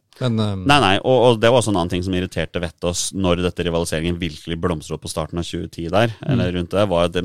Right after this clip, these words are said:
Speaker 2: Kjelsås skrøt jo voldsomt at de var liksom den klubben som ikke brukte penger. De hadde jo ingen spillere på proffkontrakt og bla, bla, sånn.
Speaker 3: Mm.
Speaker 2: Den tida er jo forbi. Altså,
Speaker 1: Ja.
Speaker 2: Kjelsås, en klubb som trekker kanskje femti tilskuere på kampen sin, de,
Speaker 3: Mm.
Speaker 2: de har jo lønna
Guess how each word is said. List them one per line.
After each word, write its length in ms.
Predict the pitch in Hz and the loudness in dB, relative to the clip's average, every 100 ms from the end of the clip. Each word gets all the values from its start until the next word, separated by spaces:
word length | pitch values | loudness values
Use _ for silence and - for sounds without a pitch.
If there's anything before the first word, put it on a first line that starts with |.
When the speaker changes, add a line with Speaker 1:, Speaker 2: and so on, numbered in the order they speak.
| 87 | -4
Speaker 2:
Kjelsås 400 | - 87 85 85 | -8 -8 -6 -6
skrøt 220 | 82 82 | -6 -6
jo 80 | 90 | -2
voldsomt 320 | 92 82 78 | -2 -2 -6
at 40 | 82 | -4
de 60 | 85 | -4
var 80 | |
liksom 140 | 82 85 | -4 -6
den 100 | 78 | -6
klubben 240 | 82 85 | -8 -8
som 80 | 85 | -8
ikke 160 | 82 78 | -10 -12
brukte 160 | 82 | -8
penger. 300 | 104 90 101 - - - - - - | -4 2 2 0 -10 -20 -20 -20 -4
De 80 | 92 | 0
hadde 200 | 95 90 | 2 2
jo 80 | 87 | 0
ingen 260 | 90 85 87 | 0 0 -2
spillere 400 | - 90 80 80 | -2 -2 -4 -4
på 140 | 82 | -6
proffkontrakt 680 | 82 80 - 80 80 - - | -6 -8 -8 -4 -6 -6 -8
og 80 | |
bla, 120 | 82 - | -6 -6
bla, 100 | - | -2
sånn. 220 | 117 110 - - | 0 0 -4 -6
Speaker 3:
Mm. 200 | 143 110 | -6 2
Speaker 2:
Den 180 | 98 117 | 2 2
tida 240 | 80 80 - 73 | 0 -4 -4 -10
er 60 | |
jo 60 | 76 | -8
forbi. 360 | - 90 110 - _ _ _ - | -2 2 2 0 _ _ _ -6
Altså, 240 | 95 92 | -2 0
Speaker 1:
Ja. 300 | 87 - 98 | 0 0 0
Speaker 2:
Kjelsås, 320 | 80 87 85 | 0 -2 -2
en 100 | 87 | -2
klubb 220 | 85 82 | -2 -6
som 160 | - 87 | -4 -6
trekker 260 | 82 80 85 | -6 -8 -6
kanskje 220 | 82 85 | -6 -6
femti 420 | - - 78 87 | -10 -10 -8 -6
tilskuere 320 | 87 80 82 | -4 -6 -8
på 80 | 85 | -6
kampen 180 | 80 76 | -6 0
sin, 200 | 110 101 | 0 2
de, 240 | 92 90 | 2 0
Speaker 3:
Mm. 80 | 90 | -2
Speaker 2:
de 100 | 92 80 | -4 -2
har 180 | 82 | 0
jo 140 | 113 120 | 2 2
lønna 340 | 104 76 73 | 0 -2 -10